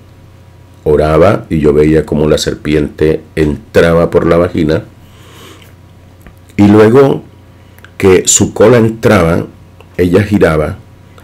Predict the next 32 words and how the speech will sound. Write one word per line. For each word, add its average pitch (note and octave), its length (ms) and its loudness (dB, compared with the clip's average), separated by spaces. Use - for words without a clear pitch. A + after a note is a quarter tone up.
y G2 120 0
se E2+ 200 0
regresaba D2+ 720 -2
otra F#2 240 -2
vez F2 240 -2
para D#2+ 260 -2
la D2+ 80 -4
entrada E2 500 -2
de F2+ 80 0
la F2 100 -2
vagina E2 440 -6
y F2+ 160 0
acomodaba E2+ 680 0
su E2 240 -4
boca D#2+ 500 -2
en D#2+ 240 0
toda E2+ 200 2
la F#2 80 0
entrada E2 600 -4
y A#2 80 0
la A#2 220 2
cola E2+ 420 0
en D#2 180 -2
lo C#2+ 80 -2
último D#2+ 560 -2
de C#2 80 -6
la C2+ 80 -4
vagina. C2+ 460 -4
Y F#2 240 0
abría E2 440 0
su A2+ 220 -2
boca F2+ 460 0